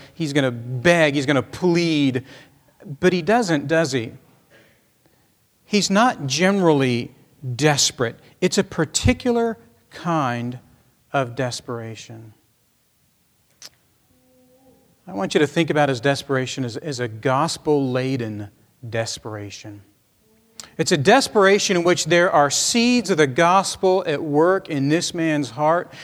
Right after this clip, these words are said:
and they're hard to see, and it would be awkward as this man comes darting through a crowd to Jesus. Awkward, but they're there.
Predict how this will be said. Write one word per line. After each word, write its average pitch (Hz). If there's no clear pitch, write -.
and 170
they're 135
hard 214
to 214
see, 185
and 170
it 190
would 165
be 165
awkward 180
as 151
this 175
man 165
comes 151
darting 175
through 165
a 139
crowd 160
to 175
Jesus. 160
Awkward, 165
but 117
they're 110
there. 113